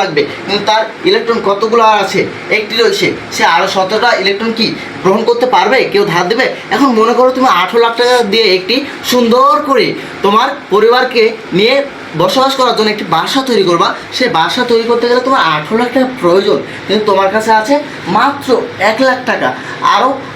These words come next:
কত টাকা প্রয়োজন? আরও সতেরো লাখ টাকা প্রয়োজন, কিন্তু কেউ কি তোমাকে সতেরো লাখ টাকা দিবে? দিবে না। তাহলে তুমি তখন কি করবা? তোমার যে এক লাখ টাকা আছে, কারো যদি এক লাখ টাকার প্রয়োজন হয়,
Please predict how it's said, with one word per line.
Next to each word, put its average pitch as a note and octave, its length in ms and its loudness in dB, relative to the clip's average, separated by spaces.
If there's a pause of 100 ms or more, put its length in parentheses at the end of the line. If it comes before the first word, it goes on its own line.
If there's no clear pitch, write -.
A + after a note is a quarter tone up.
কত G3+ 200 0
টাকা B3+ 200 2
প্রয়োজন? A3 240 2 (100)
আরও A#3 120 2 (200)
সতেরো G3+ 340 0
লাখ G#3 140 0
টাকা A#3+ 140 0 (120)
প্রয়োজন, F#3+ 300 4 (260)
কিন্তু G3+ 220 0
কেউ G#3 140 4
কি A#3 120 -4
তোমাকে A3+ 260 0
সতেরো G#3 260 0
লাখ G3+ 120 -2
টাকা A3 120 0 (100)
দিবে? G#3+ 220 2 (480)
দিবে A3+ 280 2
না। - 80 0 (320)
তাহলে G#3+ 200 0 (100)
তুমি A3 180 4
তখন A3+ 220 2
কি A3+ 140 -2
করবা? A#3+ 180 2 (340)
তোমার A3+ 200 2
যে - 140 2
এক C4+ 140 -2
লাখ F4+ 160 0
টাকা B3 180 2
আছে, C4+ 120 -2 (300)
কারো G#3 220 2
যদি A3 200 2
এক F#3 120 -4
লাখ G#3+ 140 0
টাকার A#3+ 240 -2
প্রয়োজন A3 320 4
হয়, D#4 120 0